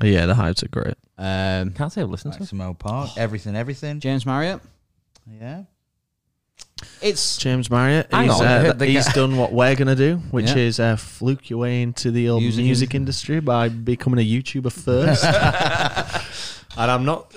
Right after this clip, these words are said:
Speaker 1: even joking. That is the plan <laughs> for us.
Speaker 3: Is it?
Speaker 1: We're gonna get some subscribers on YouTube, and then we're gonna s-, play some gigs.
Speaker 2: <laughs> Perfect.
Speaker 3: S-, can't wait to s-, play some gigs.
Speaker 2: So play him.
Speaker 4: Like,
Speaker 1: Someone needs to learn the drums.
Speaker 4: um,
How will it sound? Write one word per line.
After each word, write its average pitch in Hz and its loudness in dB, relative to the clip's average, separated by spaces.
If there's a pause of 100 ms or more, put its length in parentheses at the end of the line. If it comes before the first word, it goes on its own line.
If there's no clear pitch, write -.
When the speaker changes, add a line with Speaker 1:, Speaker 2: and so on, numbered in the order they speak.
Speaker 1:
even 143 -2
joking. 160 -2
That 143 0
is 135 0
the 131 -2
plan 170 2 (280)
<laughs> - -14
for 151 6
us. 220 2 (320)
Speaker 3:
Is 95 -4
it? 107 -4 (240)
Speaker 1:
We're 131 6
gonna 139 6
get 143 4
some 135 2
subscribers 185 4
on 160 4
YouTube, 151 4
and 131 4
then 123 4
we're 120 2
gonna 120 4
s-, - -4 (160)
play 123 4
some 110 -2
gigs. 95 -8
Speaker 2:
<laughs> 156 2
Perfect. 92 -2
Speaker 3:
S-, - -10
can't 101 -2
wait 95 0
to - -12
s-, - -14
play 90 -4
some 90 -8
gigs. 87 -8
Speaker 2:
So - -8
play 101 -4
him. 110 -4 (400)
Speaker 4:
Like, 104 -10
Speaker 1:
Someone 113 2
needs 110 2
to 98 -4
learn 98 0
the 101 -2
drums. 80 -10
Speaker 4:
um, 139 -4